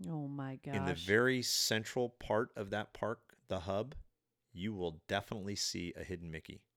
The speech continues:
Speaker 2: The whole
Speaker 1: Like, the
Speaker 2: park,
Speaker 1: whole park is a Mickey?
Speaker 2: the whole park is a Mickey head. It's
Speaker 1: Holy moly.
Speaker 2: unbelievable. There's no left ear
Speaker 1: There's a video.
Speaker 2: to Mickey.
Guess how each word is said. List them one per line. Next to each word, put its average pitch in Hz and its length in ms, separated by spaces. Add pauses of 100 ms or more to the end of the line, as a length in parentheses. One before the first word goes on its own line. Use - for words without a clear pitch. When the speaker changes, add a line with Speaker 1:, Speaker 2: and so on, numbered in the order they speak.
(160)
Speaker 2:
The 104 60
whole 113 300
Speaker 1:
Like, 196 140
the 131 60
Speaker 2:
park, 196 120
Speaker 1:
whole 190 140
park 180 280
is 190 120
a 180 60
Mickey? 180 280
Speaker 2:
the - 60
whole 135 200
park - 380
is 98 80
a 101 40
Mickey 101 280
head. 78 240 (100)
It's 170 220
Speaker 1:
Holy 160 420
moly. 156 380
Speaker 2:
unbelievable. 117 560
There's 113 180
no 147 200
left 170 320
ear 110 380 (160)
Speaker 1:
There's 359 140
a 381 60
video. 339 400
Speaker 2:
to 151 100
Mickey. 110 380